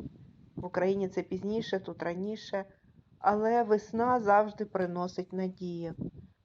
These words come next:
Великодень цю віру підтримує і дає нам сили жити далі. Ми віримо, що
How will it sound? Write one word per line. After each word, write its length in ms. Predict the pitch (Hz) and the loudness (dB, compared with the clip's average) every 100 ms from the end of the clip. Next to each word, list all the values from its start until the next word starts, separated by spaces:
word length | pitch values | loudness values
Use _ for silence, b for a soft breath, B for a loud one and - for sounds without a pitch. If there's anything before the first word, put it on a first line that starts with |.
| _ 185 | _ -2
Великодень 840 | 190 185 185 - 262 247 247 247 _ _ _ _ _ _ _ _ - | 2 4 2 4 4 4 0 -2 _ _ _ _ _ _ _ _ -8
цю 180 | - 190 | -2 -2
віру 600 | 185 208 208 202 202 - - _ - | 0 0 0 -2 -4 -8 -10 _ -8
підтримує 1000 | 190 - 196 208 240 233 226 214 214 208 b b b _ _ - | -8 0 4 4 4 2 0 0 -2 -4 b b b _ _ -8
і 340 | 196 196 196 - | -6 -4 -6 -8
дає 580 | - - 175 175 175 196 | -18 -4 -2 -2 0 2
нам 420 | 190 185 185 185 - _ _ _ | 2 0 0 -6 -12 _ _ _
сили 500 | _ - 196 190 185 | _ 0 2 4 2
жити 420 | 180 175 175 - 175 | 0 -6 -8 -8 -4
далі. 420 | 165 160 - 165 | -2 -2 -4 -6
Ми 180 | 175 175 | -6 -4
віримо, 540 | 208 240 226 208 185 | 0 2 2 2 -2
що 380 | - - 165 | -6 -6 -6